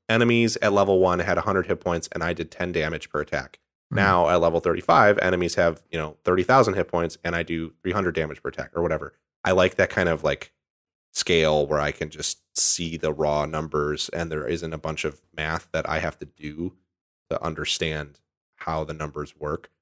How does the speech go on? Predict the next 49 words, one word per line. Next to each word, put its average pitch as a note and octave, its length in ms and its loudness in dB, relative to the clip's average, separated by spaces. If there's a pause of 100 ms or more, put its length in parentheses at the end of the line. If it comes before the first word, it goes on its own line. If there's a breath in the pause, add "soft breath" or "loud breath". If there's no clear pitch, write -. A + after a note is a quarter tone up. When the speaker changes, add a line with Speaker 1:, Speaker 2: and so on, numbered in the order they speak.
(160)
Speaker 1:
But A2 100 6
also, G#2+ 500 8 (120)
ninety-eight G2+ 560 2
percent F#2+ 260 -4
of E2+ 80 0
people F2+ 220 -2
that D#2 80 0
play E2+ 160 2
Assassin's E2 320 -2
Creed E2 140 -6
Odyssey E2 320 -4 (160)
aren't G#2+ 120 -2
gonna G2 100 0
even F2 120 -2
fucking - 300 -4
pay E2+ 100 -4
attention E2+ 320 -4
to - 80 -20
the D2+ 80 -20
numbers. D#2 300 -6
They're E2 100 -4
just E2 180 -6
gonna D#2+ 160 -6
mash D#2 220 -4
the - 100 -6
right D2+ 200 -2
bumper D2 280 -4
when D#2 120 -6
they D#2+ 100 -8
get - 100 -12
into F#2 100 -6
<laughs> - 80 0
combat. - 580 -4 (840 loud breath)
So F#2 320 6
I F#2+ 100 4
don't F#2+ 240 2 (220)
mean A2+ 220 2
to G#2 100 -2
suggest F#2 380 2
Speaker 2:
Mm. - 40 -4
Speaker 1:
that F2+ 100 0
it's E2+ 120 -2
some F2 140 -2
kind F2 180 -2
of D#2+ 80 -6
transcendent D#2+ 580 -6
system D#2+ 440 -6
that's, D2+ 220 -10
like, D2 320 -8